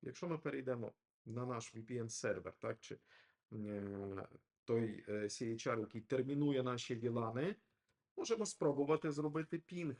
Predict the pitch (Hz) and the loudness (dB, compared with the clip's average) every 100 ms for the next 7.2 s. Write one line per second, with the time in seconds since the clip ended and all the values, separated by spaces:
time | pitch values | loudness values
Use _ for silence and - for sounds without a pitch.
0 | - 117 - - - 151 139 131 127 - | -2 -2 -2 -4 2 4 4 2 0 -2
1 | 151 147 175 202 - 156 143 - 131 123 | -4 0 -2 -2 -2 -2 0 -2 -4 -6
2 | - 127 123 151 160 151 117 120 120 131 | -2 -2 -2 -6 -4 -6 -4 -4 -2 -2
3 | 127 107 95 104 110 - - - - - | -2 -6 -4 -8 -8 -8 -6 -6 -8 -8
4 | - - - - - - - - - _ | -10 -12 -10 -10 -10 -14 -20 -20 -20 _
5 | 127 139 170 165 139 120 - _ _ _ | -2 2 2 2 -2 -4 -10 _ _ _
6 | _ _ _ _ _ _ _ _ - 143 | _ _ _ _ _ _ _ _ 0 2
7 | 143 135 | 2 -6